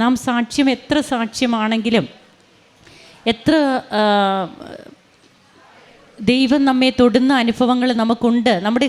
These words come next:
ഹൃദയത്തിൽ ചിലപ്പോൾ അതുണ്ട്, എന്നാൽ നാം സാക്ഷ്യം പറയുമ്പോഴാണ് അത് വ്യക്തമാവുക. അപ്പോൾ ഇവിടെ ഈ മകന്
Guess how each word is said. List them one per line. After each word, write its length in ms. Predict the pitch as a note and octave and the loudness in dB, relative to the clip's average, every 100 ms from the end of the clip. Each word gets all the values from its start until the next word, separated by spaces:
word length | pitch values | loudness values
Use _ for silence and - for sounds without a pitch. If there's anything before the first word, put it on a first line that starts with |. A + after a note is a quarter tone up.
| C4+ | -2
ഹൃദയത്തിൽ 440 | A3 C4+ C#4+ D#4+ D#4+ | -2 -2 0 0 0
ചിലപ്പോൾ 340 | C4 A3+ A#3+ A#3 | -2 0 0 0
അതുണ്ട്, 420 | A3 G#3 G#3+ G3+ - - - - B3+ | 0 -2 0 -2 -6 -16 -20 -2 2
എന്നാൽ 260 | D4 C#4 C4+ B3 | 4 2 0 0
നാം 120 | B3 A#3+ | -2 -4
സാക്ഷ്യം 400 | A#3 A3+ A3+ C4 A#3 | -4 -4 -2 -2 -2
പറയുമ്പോഴാണ് 800 | G#3+ A3+ C4+ C4+ D4+ C4 G3+ G3+ | -2 0 0 2 0 0 -2 -2
അത് 80 | G3+ G3+ | -2 -2
വ്യക്തമാവുക. 760 | F3+ - - B3 F#3+ E3+ E3 D#3 - - - - | -4 -4 -2 0 0 -2 -4 -6 -10 -20 -16 -8
അപ്പോൾ 240 | A#3 C4+ C4+ B3 C3+ - - - A#3 | 0 2 2 0 -2 -10 -18 -4 0
ഇവിടെ 280 | C4+ C#4+ C#4+ C4+ - A#3+ | 2 2 0 -2 -2 0
ഈ 80 | C4+ | 2
മകന് 520 | B3+ A3+ B3 C4 | 2 0 0 2